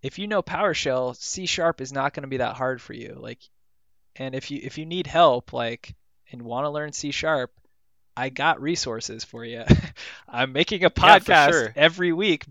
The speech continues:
Speaker 1: basically about, like, developing in C sharp. Um,
Speaker 2: Yeah.
Speaker 1: and, like, I'd be happy
Speaker 2: <laughs>
Speaker 1: to, like, you know, team viewer in with you and, like, work with you and whatever. And he was like, "Yeah, you know, I should.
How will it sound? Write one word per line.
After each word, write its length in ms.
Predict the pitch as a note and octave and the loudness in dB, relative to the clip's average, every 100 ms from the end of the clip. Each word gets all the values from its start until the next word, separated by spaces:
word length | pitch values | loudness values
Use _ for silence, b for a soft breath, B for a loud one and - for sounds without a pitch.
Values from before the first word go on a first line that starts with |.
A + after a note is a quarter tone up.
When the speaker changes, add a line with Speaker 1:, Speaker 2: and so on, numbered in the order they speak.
| - | -2
Speaker 1:
basically 560 | E3 G#3 - - E3 | 0 2 -2 -4 0
about, 400 | D3+ E3 E3 D3+ | 2 4 4 4
like, 340 | D3 C#3 - - _ _ C#3 | 2 0 -2 -20 _ _ -10
developing 600 | C3 B2 D3 D#3 E3 D#3 | -8 -2 0 0 -2 -6
in 120 | D3 | -8
C 220 | - E3+ | -8 -6
sharp. 500 | D3+ F#3+ F3 A#2+ - - _ _ _ _ - | -2 2 4 2 -2 -14 _ _ _ _ -10
Um, 460 | B2+ B2+ A#2+ A2+ - _ - | -4 -2 -4 -8 -18 _ -10
Speaker 2:
Yeah. 220 | B2+ C3 | -4 -2
Speaker 1:
and, 100 | B2+ | -2
like, 220 | B2+ - | -4 -2
I'd 180 | C#3+ E3+ | 0 2
be 100 | F3+ | 2
happy 340 | E3 E3+ F3 | 4 4 4
Speaker 2:
<laughs> 0 | |
Speaker 1:
to, 120 | E3 D#3+ | 0 2
like, 360 | D#3 D#3 - _ _ _ _ _ _ _ _ _ _ | 2 2 -4 _ _ _ _ _ _ _ _ _ _
you 120 | A2+ | -12
know, 140 | B2 C#3+ | -8 -6
team 340 | - D3+ D#3+ | -6 -6 -6
viewer 300 | D#3 E3+ F#3 | -2 0 0
in 180 | G#3 G#3+ | -2 -2
with 160 | C#3 | -6
you 240 | C3 A2+ A2 | -6 -6 -8
and, 140 | A2+ | -8
like, 200 | B2 D3 | -8 -6
work 220 | F3+ A3+ | -4 -4
with 160 | D3+ - | -6 -12
you 240 | A2 G2 F2 | -12 -12 -14
and 120 | - | -14
whatever. 500 | B2+ E3+ D#3+ A#2+ A#2 | -4 -2 -2 -4 -12
And 240 | A#2 A#2 | -14 -18
he 140 | - D3+ | -12 -8
was 140 | C3+ | -8
like, 200 | A#2+ - _ _ - | -10 -12 _ _ -10
"Yeah, 340 | C4 C4+ C#3+ | -6 -4 -4
you 140 | C3+ | -6
know, 180 | D#3+ G#3 | -8 -6
I 80 | A3 | -2
should. 580 | - - F4 D3 B2 | 0 0 0 0 -2